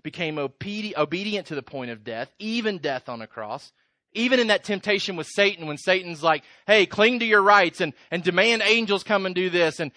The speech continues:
and demand creation give food to you." He doesn't cling to that stuff,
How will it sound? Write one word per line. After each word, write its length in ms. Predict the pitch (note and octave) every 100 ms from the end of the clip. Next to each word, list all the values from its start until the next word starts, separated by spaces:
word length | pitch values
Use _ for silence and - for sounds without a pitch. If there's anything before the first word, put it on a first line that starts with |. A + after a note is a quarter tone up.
| _
and 100 | E3+
demand 340 | F#3+ G3+ A3+ A3+
creation 540 | - A3 G#3+ G#3 G3+
give 240 | F3+ G3+
food 320 | - G#3 G#3 G3+
to 100 | G3
you." 200 | E3+ D3 - _
He 80 | F3
doesn't 300 | E3 F#3 A#3
cling 320 | - A#3+ A3+
to 100 | G#3
that 220 | F#3 F3
stuff, 500 | - - D#3+ G3 -